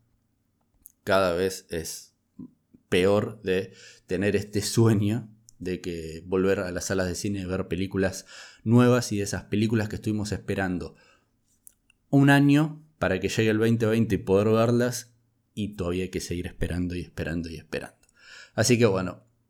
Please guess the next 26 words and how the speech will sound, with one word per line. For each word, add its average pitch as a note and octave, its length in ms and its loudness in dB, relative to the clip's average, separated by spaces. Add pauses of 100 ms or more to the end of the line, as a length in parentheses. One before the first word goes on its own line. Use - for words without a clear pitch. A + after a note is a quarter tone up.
habiendo C3+ 280 2
dicho C3+ 260 2
todo C3 180 2
esto, C3 520 -4
hasta A2 300 -2
acá C#3+ 520 2 (140)
llega A#2 200 4 (100)
el G#2 100 2
episodio A2+ 600 2
del G2 360 -6
día A2+ 180 0
de G#2 60 -4
la G2 120 -4
fecha A#2 320 -6
de G2 100 -6
resúmenes G2 480 -6
de F#2+ 100 -8
noticias G2+ 720 -6
al B2 260 0
veintiocho B2 1040 0 (340)
de G2+ 160 -2
junio A#2 540 0
del G#2 300 -2
dos F#2 180 -6
mil G#2+ 220 0
veinte. A#2+ 460 0